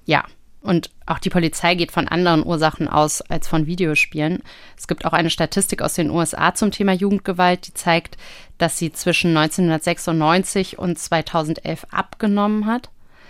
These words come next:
obwohl viel mehr Jugendliche in dieser Zeit gewaltvolle Videospiele gespielt haben. Die Zahlen habe ich jedenfalls aus einer Studie von Christopher Ferguson. Er ist ebenfalls Psychologe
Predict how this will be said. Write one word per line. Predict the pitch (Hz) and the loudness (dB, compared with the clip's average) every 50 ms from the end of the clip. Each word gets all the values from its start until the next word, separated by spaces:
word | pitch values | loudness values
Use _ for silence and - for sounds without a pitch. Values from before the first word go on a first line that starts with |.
| - - - - - - - - - - | -20 -20 -20 -20 -20 -20 -20 -10 -4 -4
obwohl | 185 - 185 185 185 | 0 4 6 4 4
viel | 185 - 226 214 | 4 4 4 6
mehr | 208 202 196 | 6 6 6
Jugendliche | 196 202 190 196 - 208 196 - 220 202 | 4 2 2 0 0 -2 -4 -2 -2 -2
in | 190 | 0
dieser | 185 185 - 190 185 | 0 0 0 0 0
Zeit | - - 196 185 185 - | 0 0 0 0 0 -2
gewaltvolle | 196 170 180 175 180 - - 208 196 185 - | -2 0 2 2 2 0 0 0 0 0 0
Videospiele | 208 208 196 214 208 202 - - - - 202 202 202 196 | 0 0 0 2 2 4 2 2 2 0 -2 -2 -2 -4
gespielt | - - 202 - - - 202 202 202 - - | -4 -4 -6 -6 -4 -4 -2 -2 -2 -2 -2
haben. | - 196 196 202 208 208 214 - - - - - - | 0 2 2 2 0 -2 -4 -8 -12 -20 -18 -12 -8
Die | 156 | -8
Zahlen | - - - 165 170 170 | -6 -2 0 0 0 0
habe | 170 165 | 0 -2
ich | - - | -2 -4
jedenfalls | 180 170 - - 175 165 - | -4 -2 0 2 2 2 2
aus | - - - | 0 0 0
einer | - 170 165 165 | 0 0 0 0
Studie | 165 - - 190 180 190 180 | -2 -2 -4 -2 -2 -2 -2
von | - - 175 165 - | -2 -2 -4 -4 -2
Christopher | - 175 - - - 170 - 165 | -4 -6 -6 -4 -6 -4 -4 -4
Ferguson. | - - - 180 185 202 220 - - 233 233 - - - - - - - - - - - - - - - | -4 0 2 2 2 2 0 -2 -2 -2 -4 -4 -6 -16 -20 -20 -20 -20 -20 -20 -20 -20 -20 -20 -8 0
Er | - 175 165 | 2 2 2
ist | - - - - | 2 0 -2 0
ebenfalls | 208 208 233 226 - 240 226 220 - - | 2 4 4 2 2 2 0 0 0 -6
Psychologe | - - - 226 220 - 226 226 220 220 226 233 233 226 226 226 202 | -8 -8 -6 -6 -2 0 0 2 2 2 2 2 2 0 0 0 -2